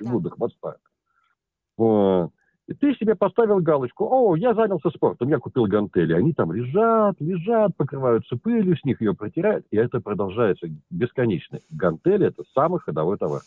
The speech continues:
Speaker 1: Очень смешно. У меня лежат, да, я щас
Speaker 2: Во.
Speaker 1: смотрю, у меня под стулом моего тут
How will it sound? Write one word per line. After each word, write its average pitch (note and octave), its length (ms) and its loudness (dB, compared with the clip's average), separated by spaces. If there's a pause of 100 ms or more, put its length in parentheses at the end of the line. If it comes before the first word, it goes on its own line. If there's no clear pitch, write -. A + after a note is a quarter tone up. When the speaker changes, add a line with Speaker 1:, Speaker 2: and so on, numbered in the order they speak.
(380)
Speaker 1:
Очень G#3 260 -20
смешно. F#3+ 380 -20
У - 20 -16
меня A3 180 -12
лежат, G#3+ 380 -12
да, F#3 100 -14
я E3+ 100 -10
щас F3 160 -4
Speaker 2:
Во. B2+ 40 2
Speaker 1:
смотрю, A2+ 320 2
у D4 40 -18
меня B3 140 -12
под - 160 -10
стулом C4+ 260 -16
моего G3+ 240 -10
тут - 80 -12